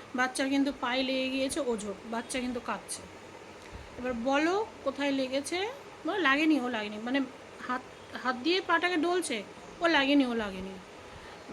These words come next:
ও লাগেনি, এমনি একটু লাগলেই তো কাঁদতে লাগে", এরকম করে বলছে, হ্যাঁ। তো যাই হোক, কালকে যে বেল্টের বাড়িটা লেগেছে, বাচ্চার এই দিকটা পুরো ফুলে একদম কাল শিটে পড়ে গিয়েছে। বাচ্চা কিছুতেই রাত্রে আর ঘুমায় না,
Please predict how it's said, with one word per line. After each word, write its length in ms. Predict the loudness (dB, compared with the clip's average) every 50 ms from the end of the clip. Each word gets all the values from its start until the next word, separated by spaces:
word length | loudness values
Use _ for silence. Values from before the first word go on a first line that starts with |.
| -14 -14 -16 -16 -16 -16 -14 -14 -12 -6 -2 -2 0 2 2 2 2 0 -2 -4 -10 -14 -14 -12 -12 -12 -12 -12 -12 -12 -14 -12 -8 -4
ও 160 | 0 2 6
লাগেনি, 440 | 6 6 6 6 4 0 0 0 2
এমনি 200 | 6 6 6 6
একটু 180 | 6 4 2
লাগলেই 360 | 6 6 6 6 6 4 0
তো 80 | 0 0
কাঁদতে 320 | 2 0 0 0 0 -2
লাগে", 300 | 0 0 0 -4 -4 -8 -10 -10 -8 -4
এরকম 340 | -4 -2 -2 -2 -2 -2 -2
করে 160 | -2 -2 -2 -2 -2
বলছে, 280 | -2 -2 -4 -4 -8
হ্যাঁ। 260 | -8 -8 -8 -8 -8 -10 -12 -14 -16 -16 -16 -16 -16 -14 -14 -14 -14 -14 -14 -16 -16 -16 -16 -14 -8 -6
তো 60 | -4
যাই 140 | 0 2 2
হোক, 100 | 2 2 0
কালকে 320 | 0 0 0 0 0 -2
যে 80 | -2 -2
বেল্টের 420 | 0 2 2 2 2 2 2 2
বাড়িটা 260 | 4 4 4 4 4 2
লেগেছে, 440 | 2 2 2 0 0 0 0 -2
বাচ্চার 560 | -4 -4 -4 -6 -6 -6 -6 -6 -4 -4 -2 -2
এই 160 | -4 -4 -4
দিকটা 300 | -6 -8 -8 -6 -6 -6
পুরো 340 | -6 -6 -8 -4 -4 -4 -4
ফুলে 420 | -4 -8 -12 -4 0 2 4 4
একদম 340 | 4 2 0 -2 -2 -2 -2
কাল 300 | -4 -4 -6 -2 -2 -2
শিটে 300 | -2 -2 -4 -2 -2 -2 -2
পড়ে 180 | -2 -4 -6 -6 -4
গিয়েছে। 340 | -4 -4 -4 -4 -6 -10 -10 -12 -14 -16 -16 -16 -14 -14 -14 -14 -14 -14 -14 -16 -14 -14 -16 -16 -14 -12
বাচ্চা 560 | -12 -12 -12 -12 -12 -12 -12 -8 -4 -2 -2
কিছুতেই 640 | -2 -2 -4 -4 -4 -4 -6 -8 -8 -4 -2 0 2
রাত্রে 360 | 2 2 2 0 -2 -2 0
আর 120 | 0 0 0
ঘুমায় 480 | -2 -6 -6 -4 -2 0 2 2 2
না, 340 | 2 0 0 -2 -2 -2 -2